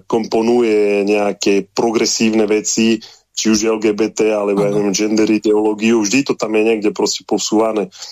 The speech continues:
Speaker 1: Raz si pamätám, som sa dokonca nachytal, že som hlasoval za jeho zákon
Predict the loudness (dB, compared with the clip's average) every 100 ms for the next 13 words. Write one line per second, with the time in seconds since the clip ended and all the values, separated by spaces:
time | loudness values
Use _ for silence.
0 | -16 -6 -2 -2 -2 -4 -2 0 -2 -2
1 | -2 -2 0 0 0 -2 -2 -2 -2 -2
2 | -2 -2 0 0 0 0 0 0 -2 -2
3 | 0 0 -2 -2 -4 -2 -2